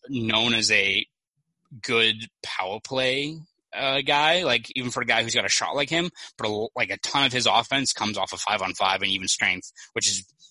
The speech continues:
exactly what the Bruins need. Like, you don't need to add another, uh, you know, power play ace to this team. They already got a lot of good weapons, especially in terms of guys up front. You know, you have to figure out how a guy like Grzelcyk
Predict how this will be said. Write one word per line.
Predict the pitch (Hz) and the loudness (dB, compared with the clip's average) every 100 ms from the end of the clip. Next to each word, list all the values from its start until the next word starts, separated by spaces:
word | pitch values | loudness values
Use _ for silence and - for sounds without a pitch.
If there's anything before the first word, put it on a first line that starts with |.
| _ _ - - | _ _ -8 -2
exactly | 113 151 135 135 | 4 6 6 2
what | 113 | 0
the | 107 | 0
Bruins | 120 98 98 | 0 0 -2
need. | 98 - 123 | -2 -2 0
Like, | 123 | 2
you | 147 | 2
don't | 190 | 4
need | 190 | 4
to | 165 | 6
add | 131 131 | 6 4
another, | 123 113 110 110 101 - - - _ _ 107 | 4 2 2 2 0 -4 -14 -20 _ _ 2
uh, | 101 92 90 92 - _ _ _ _ _ _ _ _ | 4 6 4 0 -4 _ _ _ _ _ _ _ _
you | 120 | -4
know, | 101 | -2
power | - 113 107 | 0 0 0
play | 110 101 | 0 2
ace | 104 101 92 - - | 4 6 6 6 2
to | - | -2
this | 95 - | 2 2
team. | - 104 80 | 4 0 2
They | 101 | 2
already | 147 147 | 2 4
got | 139 120 - _ _ - 123 | 4 4 0 _ _ -10 0
a | |
lot | 127 120 | 2 2
of | 117 | 0
good | 107 | 0
weapons, | 120 113 95 | 0 0 -2
especially | 151 139 139 123 | 2 4 4 4
in | |
terms | 120 117 110 | 2 0 2
of | |
guys | 113 110 98 | 2 4 2
up | - | 0
front. | - 113 90 - | -2 -2 -2 -8
You | 127 | -8
know, | 101 87 104 - | -6 -6 -12 -6
you | 123 120 | -2 0
have | 123 | 0
to | 117 | 0
figure | - 123 120 | -2 0 2
out | 110 | 2
how | 107 107 | 0 2
a | |
guy | 110 110 | 2 2
like | 107 | 0
Grzelcyk | 120 113 | -2 -2